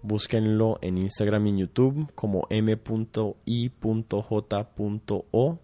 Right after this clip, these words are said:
Ahí aparece en todos lados. Y ahí están los videos de Adolfo dando clases de batería y además dando, eh,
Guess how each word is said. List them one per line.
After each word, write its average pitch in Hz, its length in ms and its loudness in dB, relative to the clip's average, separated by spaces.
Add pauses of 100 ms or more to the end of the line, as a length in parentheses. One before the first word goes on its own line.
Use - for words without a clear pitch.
Ahí 98 180 -4
aparece 98 440 0
en 95 100 -4
todos 95 260 0
lados. 117 540 2 (680)
Y 101 180 -2
ahí 92 140 4
están 95 260 -2
los 101 140 2
videos 87 320 0
de 107 80 0
Adolfo 90 680 -2 (280)
dando 101 320 2
clases 113 420 0
de 117 80 4
batería 107 600 2
y 110 140 -2
además 85 800 -4 (160)
dando, 90 1040 -2 (840)
eh, 85 400 -6